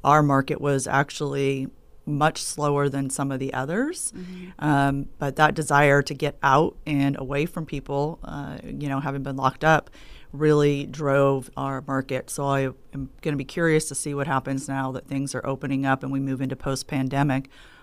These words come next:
Speaker 1: what our market actually does start to look like and whether or
Speaker 2: Right.
Speaker 1: not we'll be affected by it. And of course, we have wildland fire issues and insurance and some other things,
Speaker 2: Mm-hmm.
Speaker 1: um, that are a little bit different as well. We'll see what that looks like.
Speaker 2: Right.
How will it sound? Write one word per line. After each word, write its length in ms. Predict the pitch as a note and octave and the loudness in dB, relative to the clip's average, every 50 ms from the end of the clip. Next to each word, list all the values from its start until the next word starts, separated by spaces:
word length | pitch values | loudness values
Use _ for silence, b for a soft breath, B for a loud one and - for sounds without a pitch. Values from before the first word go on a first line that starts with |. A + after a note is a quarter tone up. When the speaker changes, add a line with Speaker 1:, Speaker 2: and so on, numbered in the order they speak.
| B B | B B
Speaker 1:
what 160 | - D#3 D3+ | 2 4 4
our 60 | C#3+ | 6
market 260 | C#3 C#3 C3+ C3 - C3+ | 6 6 4 4 2 0
actually 320 | C3+ C3 - - C#3+ C#3 | 0 0 -2 -4 -8 -6
does 280 | C3 C#3 C#3 C#3 C3+ - | -4 -2 -2 -2 -2 -4
start 240 | - C#3 B2 A2+ | -4 -4 -6 -6
to 80 | - - | -6 -10
look 220 | B2+ B2 - - | -12 -12 -14 -12
like 260 | - B2+ C#3+ C#3 C3 - | -10 -10 -10 -8 -8 -8
and 140 | D3 C#3+ | -6 -2
whether 140 | C#3 F#3+ F3+ | 0 0 2
or 20 | D#3+ | 2
Speaker 2:
Right. 80 | - | 2
Speaker 1:
not 160 | C3 C3 B2 | 0 0 -2
we'll 100 | - C3+ | -4 -6
be 220 | C3+ C#3 C3+ C3 B2+ | -8 -8 -8 -8 -8
affected 420 | - C3+ - B2+ B2+ - C#3 - | -8 -10 -10 -10 -10 -10 -12 -10
by 160 | - C3+ C3+ C#3 | -8 -10 -10 -10
it. 160 | C#3 C#3 - - | -10 -14 -12 -6
And 80 | - E3+ | -4 -4
of 80 | F3 | -2
course, 220 | - E3 D#3 D3+ - | 0 2 0 2 2
we 100 | D#3+ D#3 | 2 2
have 100 | D3+ D3 | 2 2
wildland 460 | C#3 D3 C#3+ C#3 C3+ C#3+ C#3+ C#3 C#3 | 2 2 2 2 2 0 -2 -2 -2
fire 300 | - D3 C3+ C3 C3+ C3 | -2 -4 -4 -4 -4 -6
issues 640 | - - C3+ - - C#3 C3+ C3 C3+ C3 C3 B2+ - | -6 -6 -8 -6 -6 -4 -4 -4 -4 -4 -6 -6 -6
and 120 | C3+ B2+ | -4 -4
insurance 600 | B2+ B2+ B2+ - - C3 B2 B2+ B2 - - - | -4 -4 -6 -8 -8 -8 -6 -8 -8 -8 -10 -12
and 100 | A#2+ B2 | -12 -12
some 160 | - - C#3 | -10 -8 -6
other 140 | C3+ C3 G3 G3 G3 | -4 -4 -2 -2 -2
things, 320 | G3 G3+ G3 F#3+ F#3+ F#3 | -2 -2 -2 -2 -4 -6
Speaker 2:
Mm-hmm. 440 | F#3+ G3 - - - - - - - | -8 -10 -14 -16 -18 -20 -14 -6 -4
Speaker 1:
um, 140 | C#3+ C3 C3 | -4 -2 -2
that 140 | B2+ C#3 C3 | -2 -2 -2
are 60 | C3 | -2
a 40 | C3 | -4
little 160 | C3+ C3+ C3 | -4 -6 -6
bit 180 | - C3+ - | -4 -6 -6
different 360 | - - B2+ B2 C3 B2+ C3+ - | -6 -8 -10 -8 -8 -8 -8 -10
as 180 | - - - | -12 -12 -12
well. 300 | - C#3 C#3 C#3+ C#3+ C#3+ C#3 - - | -10 -8 -8 -8 -8 -10 -10 -12 -12
We'll 100 | C#3+ C#3+ | -10 -6
see 120 | - D3+ | -4 -4
what 120 | C#3+ C3+ | -4 -4
that 120 | - B2 - | -6 -6 -8
looks 220 | C3+ C3+ - - | -8 -10 -10 -10
like. 240 | C#3+ C3+ C3+ - - - - | -10 -10 -10 -12 -14 -20 -16
Speaker 2:
Right. 360 | - F3+ F#3 F#3 F#3 F#3+ F#3 | -10 -6 -6 -4 -4 -6 -8